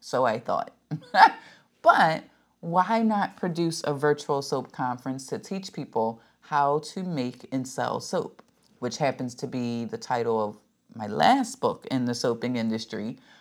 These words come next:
But that was really the goal. And for those who had already knew how to make soap and skincare products,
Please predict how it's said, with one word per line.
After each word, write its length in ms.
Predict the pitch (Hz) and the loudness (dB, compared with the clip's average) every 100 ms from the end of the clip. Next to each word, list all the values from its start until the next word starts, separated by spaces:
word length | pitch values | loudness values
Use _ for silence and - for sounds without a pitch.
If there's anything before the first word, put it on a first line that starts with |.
| _ _ | _ _
But 420 | 262 277 175 - | 8 8 6 0
that 280 | 165 247 381 | 2 2 2
was 160 | 320 220 | -2 4
really 320 | 208 220 214 | 6 8 6
the 120 | 170 | 2
goal. 520 | 147 180 156 - - - _ - - | 4 6 6 4 -6 -12 _ -14 0
And 240 | 185 175 | 0 2
for 120 | 180 | 0
those 500 | 170 180 208 240 240 | 0 4 6 6 6
who 140 | 240 220 | 0 2
had 260 | 185 151 - | 2 -2 0
already 640 | 156 170 175 170 170 156 147 | 2 4 4 4 2 2 -2
knew 480 | 147 196 285 320 | 0 2 2 0
how 200 | 233 135 | 2 2
to 80 | 120 | 2
make 260 | 120 120 - | 0 -4 -6
soap 360 | - 127 123 - | -6 -6 -6 -6
and 260 | 135 135 135 | -4 -4 -6
skincare 600 | - 160 143 151 120 113 | -6 -6 -4 -4 -4 -2
products, 580 | 117 104 127 - - | -2 -2 -2 -6 -12